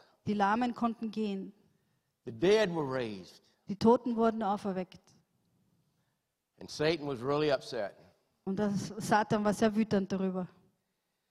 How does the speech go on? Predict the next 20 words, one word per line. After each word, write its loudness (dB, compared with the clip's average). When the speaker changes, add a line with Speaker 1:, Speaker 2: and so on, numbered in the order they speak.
Speaker 2:
But, -8
uh, 0
you -4
know, 4
he 2
came -2
in -2
the -4
power. 0
He -4
was, -2
he -4
was -6
fully 4
man 2
and 0
he 2
was -4
fully -4
God. -2